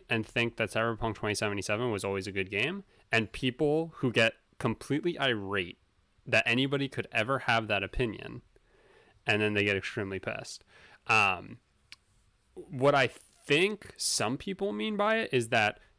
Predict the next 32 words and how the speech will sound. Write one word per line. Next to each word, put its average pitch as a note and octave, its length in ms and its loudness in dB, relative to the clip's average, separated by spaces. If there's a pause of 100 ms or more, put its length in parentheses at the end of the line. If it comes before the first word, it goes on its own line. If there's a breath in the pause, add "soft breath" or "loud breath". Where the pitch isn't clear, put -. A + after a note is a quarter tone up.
(140)
it D3+ 140 4
was D3 240 2
never F3+ 320 4
a G#2+ 140 4
bad G#2+ 400 0
game. E3+ 240 2
It A#2+ 160 -2
just B2+ 160 -2
had A#2 160 2
a F#2+ 40 2
lot G2+ 220 2
of F#2 140 -4
issues. G#2 800 -2 (220)
The A2+ 80 0
bones C3 420 4
were G2+ 120 0
there, F#2+ 280 -2
had A2+ 180 0
good F#2+ 180 -2
bones, G2 400 -2
good G#2 200 -4
bones G2 260 -2
on F#2 80 -6
this F#2 160 -8
game, G#2+ 320 -6
you G#2+ 80 -8
know? A2 160 -4 (480 soft breath)
Uh, F#2+ 460 2 (1160)
but, B2 460 4
you D3+ 100 2
know, F#2+ 220 -2 (1160)
through C3+ 680 4